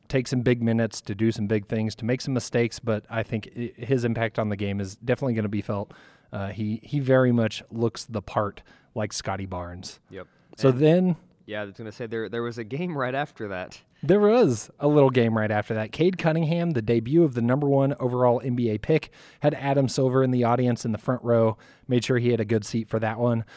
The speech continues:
Speaker 1: going up against the surprise lottery pick of Josh Giddey and the Thunder. Um, obviously, the storyline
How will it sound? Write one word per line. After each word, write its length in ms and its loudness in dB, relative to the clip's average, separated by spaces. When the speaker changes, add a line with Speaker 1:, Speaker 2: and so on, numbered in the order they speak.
Speaker 1:
going 260 6
up 180 -2
against 540 -2
the 320 -2
surprise 640 -2
lottery 380 2
pick 240 -2
of 120 -4
Josh 360 0
Giddey 380 0
and 160 0
the 80 0
Thunder. 680 2
Um, 540 2
obviously, 600 2
the 120 -2
storyline 800 2